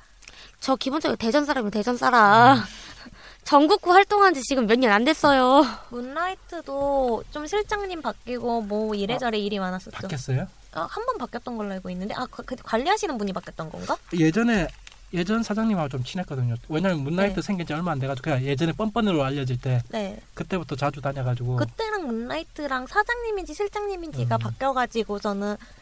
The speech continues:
Speaker 3: 뭐, 아, 관리하시는 분이 바뀌어서
Speaker 2: 음.
Speaker 3: 여기를 이제 월 얼마를 수익을 내주겠다 하고서는 배경을 바꿨는데 코스어들한테 인기 없는 배경들로 싹 바꾼 거죠.
Speaker 2: 음.
Speaker 3: 뭐 물론 모델들한테 인기 있을지는 몰라도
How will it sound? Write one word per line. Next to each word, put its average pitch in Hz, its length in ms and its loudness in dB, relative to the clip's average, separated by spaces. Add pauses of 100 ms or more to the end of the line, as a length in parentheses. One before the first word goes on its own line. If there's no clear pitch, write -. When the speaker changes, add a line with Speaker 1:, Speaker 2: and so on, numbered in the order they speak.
(360)
Speaker 3:
뭐, 220 440 -2 (1300)
아, 254 200 2
관리하시는 320 600 2
분이 247 160 -6
바뀌어서 202 680 2 (160)
Speaker 2:
음. 117 240 -6
Speaker 3:
여기를 240 400 4
이제 208 480 0
월 233 240 6
얼마를 226 500 2
수익을 311 440 0
내주겠다 214 520 0
하고서는 262 640 2
배경을 220 460 0
바꿨는데 208 720 0
코스어들한테 302 640 0
인기 208 320 0
없는 294 240 0
배경들로 190 400 0
싹 - 180 0
바꾼 185 300 -4
거죠. 165 360 2
Speaker 2:
음. 120 280 2 (1120)
Speaker 3:
뭐 294 300 2
물론 285 280 -2
모델들한테 330 800 0
인기 262 420 -4
있을지는 302 520 -6
몰라도 226 840 0